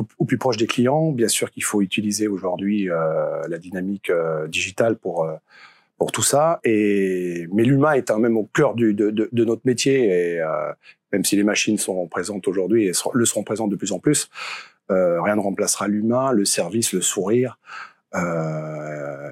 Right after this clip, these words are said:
et le don de soi pour, pour, pour nos clients, les préparations culinaires, parce que pour moi, ça nous regarde,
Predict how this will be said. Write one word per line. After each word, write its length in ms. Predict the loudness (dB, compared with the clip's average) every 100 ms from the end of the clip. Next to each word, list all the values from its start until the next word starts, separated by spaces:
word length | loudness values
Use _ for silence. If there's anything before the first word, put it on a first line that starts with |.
| -4
et 120 | 0
le 100 | 2
don 200 | 4 4
de 120 | 4
soi 260 | 4 2 0
pour, 280 | -4 -6 -6
pour, 240 | -6 -6 -4
pour 160 | -2
nos 100 | -2
clients, 420 | -2 0 2 2
les 160 | 2 0
préparations 640 | -2 -4 -2 -2 -4 -4
culinaires, 480 | -2 0 2 2 0
parce 160 | -2 -4
que 80 |
pour 180 | -4 -4
moi, 100 | -4
ça 140 | -4 -6
nous 140 | -6
regarde, 380 | 0 2 2